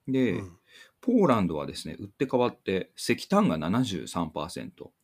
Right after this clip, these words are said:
Speaker 2: うん。
Speaker 1: で、風力は十三パーぐらい、で、ガスが七パーみたいな感じなんですけれども、で、これによって如実にこう影響を受けてるものが違ってですね、フランスが今一番メガワット単位で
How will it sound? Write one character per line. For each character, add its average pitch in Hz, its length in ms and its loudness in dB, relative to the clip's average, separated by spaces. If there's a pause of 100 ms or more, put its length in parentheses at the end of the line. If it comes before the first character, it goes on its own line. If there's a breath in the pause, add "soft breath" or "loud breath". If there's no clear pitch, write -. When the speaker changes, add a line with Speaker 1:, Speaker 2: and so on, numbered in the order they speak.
(500)
Speaker 2:
う 123 80 -10
ん。 92 220 -12
Speaker 1:
で、 160 200 0
風 175 220 6
力 90 160 2
は 71 100 -2
十 87 160 -2
三 80 240 -4
パ 73 160 -6
ー 76 40 -8
ぐ 78 100 -8
ら - 80 -8
い、 - 100 -16 (600)
で、 143 80 -2
ガ 147 160 2
ス - 100 -6
が 62 100 -4
七 67 220 -6
パ - 220 -6
ー - 20 -8
み - 120 -10
た 60 100 -10
い 52 40 -10
な - 60 -14
感 78 220 -16
じ 82 120 -16
な - 80 -14
ん - 60 -20
で 90 80 -20
す - 140 -20
け - 60 -20
れ 85 120 -20
ど - 120 -20
も、 82 260 -6 (280)
で、 - 140 -4
こ - 160 -2
れ 151 100 4
に 160 100 0
よ 160 100 -2
っ - 80 -14 (140)
て 113 460 4 (180)
如 95 140 -6
実 139 340 -2
に 135 420 4
こ 120 220 2
う 113 40 4
影 113 180 4
響 113 140 0
を - 20 2
受 - 140 -4
け - 40 -14
て 101 100 2
る 98 320 2 (600)
も 107 100 -4
の 92 80 -2
が 76 100 -6
違 - 220 -12
っ 71 100 -12
て 71 140 -12
で - 100 -18
す - 140 -14
ね、 - 160 -12
フ - 140 -2
ラ 165 120 2
ン 170 100 0
ス - 160 -6
が 143 120 0
今 123 160 2
一 87 260 -4
番 107 320 0 (300)
メ 101 140 0
ガ 110 120 2
ワ 107 140 2
ッ - 20 -14 (200)
ト 104 160 0
単 101 280 -2
位 71 60 -4
で 67 280 -10